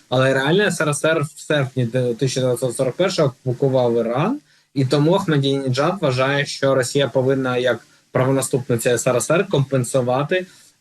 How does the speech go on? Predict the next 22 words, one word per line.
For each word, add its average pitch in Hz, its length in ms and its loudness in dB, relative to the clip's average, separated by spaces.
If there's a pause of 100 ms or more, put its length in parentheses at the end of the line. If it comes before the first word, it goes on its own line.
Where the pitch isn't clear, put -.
е, 123 180 2
той 135 160 0
ф-, 123 460 -2
факт, 147 360 -2
що 131 260 0
колись 135 360 0
була 131 400 0 (180)
окупація, 135 680 0
і 147 40 4
вона 135 220 2
тривала 135 440 0
доволі 131 480 -2 (340)
значний 131 320 0
проміжок 127 460 0
часу. - 380 -6 (180)
Тобто, 127 560 2
я 135 160 2
маю 135 200 0
на 135 140 -4
увазі 131 340 0
те, 156 200 2
що 143 280 -2